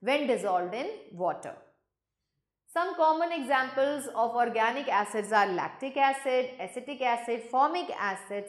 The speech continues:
citric acid, oxalic acid and uric acid। Organic acids are weak acids। ये जो है ये सारे के सारे वीक एसिड्स होते हैं। जब हम इन्हें वाटर में डिसॉल्व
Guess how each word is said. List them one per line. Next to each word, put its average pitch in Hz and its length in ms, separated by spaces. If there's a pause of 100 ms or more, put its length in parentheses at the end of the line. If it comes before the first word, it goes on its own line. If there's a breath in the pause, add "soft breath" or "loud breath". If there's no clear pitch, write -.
citric 320 380
acid, 214 500
oxalic 208 500
acid 196 320
and 240 340
uric 175 320
acid। 147 340 (640)
Organic 302 520
acids 285 420
are 269 300
weak 220 300
acids। 233 340 (180)
ये 320 300
जो 269 200
है 233 240
ये 262 200
सारे 226 420
के 262 80
सारे 226 380
वीक 240 440
एसिड्स 196 360
होते 190 200
हैं। 233 260
जब 254 200
हम 277 140
इन्हें 277 220
वाटर 196 280
में 214 160
डिसॉल्व 190 340